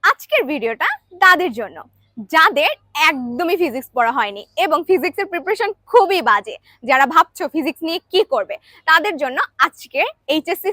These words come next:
সাজেশন for physics first paper। এবং তোমাদের যদি প্রয়োজন হয়, তাহলে তোমরা কমেন্ট করতে পারো। আমি আগামীকাল তাহলে ফিজিক্স সেকেন্ড পেপারের জন্য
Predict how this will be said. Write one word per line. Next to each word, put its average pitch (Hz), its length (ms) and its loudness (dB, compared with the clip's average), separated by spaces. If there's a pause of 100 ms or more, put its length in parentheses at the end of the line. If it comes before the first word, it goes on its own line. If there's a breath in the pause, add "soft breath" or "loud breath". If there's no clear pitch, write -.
সাজেশন 262 460 -2 (300)
for 262 160 4 (300)
physics 285 380 -4 (180)
first 285 260 0
paper। - 240 -10 (320 soft breath)
এবং 370 300 2 (140)
তোমাদের 285 260 -2 (100)
যদি 320 140 -6 (120)
প্রয়োজন 427 360 0 (140)
হয়, 254 200 2 (100)
তাহলে 254 340 0
তোমরা 269 180 -2 (180)
কমেন্ট 262 360 0
করতে 220 260 -10
পারো। 214 180 -6 (380 soft breath)
আমি 370 160 0 (200)
আগামীকাল 320 420 2 (100)
তাহলে 247 280 -2 (280)
ফিজিক্স 277 380 -4
সেকেন্ড 381 260 -2
পেপারের 269 400 0
জন্য 240 140 -8